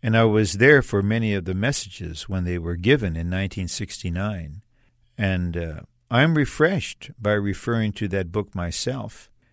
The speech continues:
and I heartily, uh, enter into your feeling that concerning life, we need the basic revelation of life in the Scriptures.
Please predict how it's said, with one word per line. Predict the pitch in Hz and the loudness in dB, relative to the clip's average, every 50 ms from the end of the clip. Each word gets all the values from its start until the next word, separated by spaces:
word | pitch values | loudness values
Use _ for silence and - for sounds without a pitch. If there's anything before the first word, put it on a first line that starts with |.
| _ _ _ _ _ _ _ | _ _ _ _ _ _ _
and | - 98 90 87 85 85 | -6 -4 -4 -4 -2 -2
I | 92 98 101 | 0 0 0
heartily, | 90 80 120 139 165 180 151 139 113 98 90 85 80 76 - - _ _ _ | 2 6 6 8 8 8 6 4 2 2 0 -2 -4 -8 -10 -16 _ _ _
uh, | - 85 82 - | -10 -10 -8 -4
enter | - 113 117 117 110 107 | -2 0 0 2 2 2
into | 110 110 - - | 0 0 -2 -2
your | 98 92 92 90 | -2 0 -2 -2
feeling | - - - - 131 143 127 98 82 76 73 82 90 _ _ _ _ _ _ _ _ _ _ _ - | -4 -4 -6 -4 -4 -4 -4 -6 -8 -8 -12 -16 -18 _ _ _ _ _ _ _ _ _ _ _ -12
that | 98 92 95 92 90 - - | -6 -4 -2 -2 -2 -4 -6
concerning | - 104 92 87 - - 135 131 135 135 135 139 139 | -6 -6 -4 -4 -2 0 2 4 4 4 2 2 0
life, | 131 123 120 127 139 131 98 76 78 - - - - - - _ _ _ _ - | 0 0 0 0 0 -2 -4 -6 -8 -12 -18 -20 -20 -20 -20 _ _ _ _ -14
we | - 101 101 117 123 | -6 0 2 2 4
need | 120 117 120 120 113 113 95 85 | 4 4 4 4 4 2 0 0
the | 104 95 | -2 -4
basic | 82 78 78 117 120 135 151 147 - - 135 131 127 - _ _ | -4 0 4 4 6 6 6 4 2 0 -2 -2 -4 -8 _ _
revelation | - 90 90 98 113 117 104 110 104 98 104 107 104 - - 107 92 90 - | -10 -2 2 4 4 4 4 2 2 2 2 2 0 -2 -4 -4 -6 -4 -6
of | - 92 82 | -6 -6 -6
life | 87 90 90 98 110 117 101 90 87 - - - - _ | -4 -2 0 0 2 2 0 -2 -4 -6 -10 -16 -10 _
in | - 113 113 107 | -4 -2 -2 -2
the | 95 90 | -2 -4
Scriptures. | - - - 143 143 - - - 82 - - - - - | -4 -6 -8 -8 -10 -10 -12 -14 -14 -12 -14 -14 -16 -18